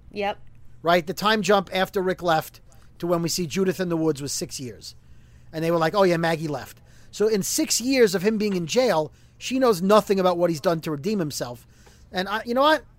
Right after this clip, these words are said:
Speaker 2: I'm sorry, Maggie. You left. You left the people that counted on you for six years, and while you were gone, uh, Tara was killed.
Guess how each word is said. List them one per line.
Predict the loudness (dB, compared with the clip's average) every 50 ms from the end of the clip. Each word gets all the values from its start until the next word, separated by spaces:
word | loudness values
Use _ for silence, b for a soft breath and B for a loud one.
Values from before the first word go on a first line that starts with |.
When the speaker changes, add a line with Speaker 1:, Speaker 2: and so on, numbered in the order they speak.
| -14 -8
Speaker 2:
I'm | -6 -6 -2
sorry, | 2 2 4 4 4
Maggie. | 2 0 0 -2 -4 -6 -8 -8 -12 -16 -12
You | -8 -6 -4 2
left. | 4 6 6 6 6 4 0 -4 -20 -20 -20 -20 -20 -20 -20 -20 -20 b b b b b b b b
You | b -6 -2 2
left | 4 4 4 2 0
the | -4
people | -4 -4 -2 -2 0
that | -2 -2
counted | -2 -2 -2 -2 0 0
on | 0 0
you | 0 -2 -2
for | -4 -4
six | -6 -4 -4 -4 -4 -6 -6
years, | -4 0 0 0 2
and | 0 0
while | 0 2 0 2
you | 2 0
were | 0
gone, | 0 -2 -2 0 0 -2 -2 -4 -8 -12 b b b b b b b b b -8
uh, | -6 -6 -6 -6 -8
Tara | -14 -12 -6 -2 0 2 2 4
was | 2 2 0 -2 -4
killed. | -6 -4 -2 0 0 0 0 0 0 -2 -4